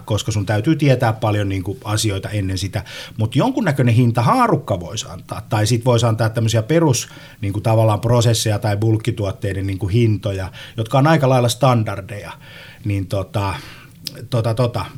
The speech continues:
tommonen parturi esimerkiksi on aika standardiprosessi, sille on hirveän helppo antaa hinta, vaikka se on palveluprosessi. Voi olla jotain niinku softakäyttöönottoprosesseja,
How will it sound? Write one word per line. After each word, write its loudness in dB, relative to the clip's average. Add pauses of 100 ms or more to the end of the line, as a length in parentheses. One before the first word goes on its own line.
(160)
tommonen 2
parturi 2
esimerkiksi 0
on 2
aika 0
standardiprosessi, -2
sille -4
on -2
hirveän -2
helppo -6
antaa 0
hinta, 0
vaikka -8
se -2
on -2
palveluprosessi. -8 (320)
Voi 6
olla 4
jotain 2
niinku -2
softakäyttöönottoprosesseja, -2